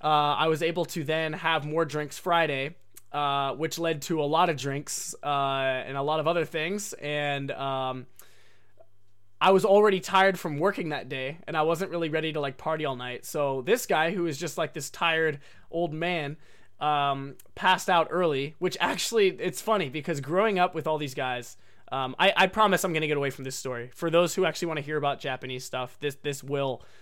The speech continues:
lead into that. I just wanna talk about this 'cause it's funny. Um, growing up, we, like, I was always the guy to fall asleep first at slumber parties and shit. And it sucked because every time they would do something to me, they'd, like, fuck with me. Like,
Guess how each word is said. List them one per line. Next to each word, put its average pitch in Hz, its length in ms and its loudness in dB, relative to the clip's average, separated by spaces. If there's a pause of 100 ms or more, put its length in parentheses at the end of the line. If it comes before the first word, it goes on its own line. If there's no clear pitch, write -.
(180)
lead 135 260 -6
into 123 280 -10
that. 113 180 -6
I 127 100 -2
just 127 240 -10
wanna 131 220 -6
talk 120 240 -6
about 120 220 -8
this 110 180 -12
'cause 113 140 -16
it's 107 140 -18
funny. 120 280 -10 (400)
Um, 131 480 -2 (540)
growing 202 420 2
up, 160 240 0
we, 156 720 -4
like, 143 320 -2
I 160 100 2
was 190 160 4
always 160 240 0
the 165 80 -4
guy 139 160 2
to 143 80 0
fall 139 200 -4
asleep 135 280 -10
first 127 320 -10
at 113 140 -14
slumber 127 240 -10
parties 143 300 -4
and 147 100 -8
shit. - 260 -6 (420)
And 151 80 -4
it - 120 -4
sucked - 420 0
because 147 280 -2 (100)
every 190 260 0
time 175 540 2
they 156 120 -4
would 147 160 -4
do 160 140 0
something 143 320 -4
to 123 80 -12
me, 117 180 -14
they'd, 135 120 -8
like, 131 160 -6
fuck 143 260 -4
with 131 100 -12
me. 113 200 -16
Like, 139 260 -6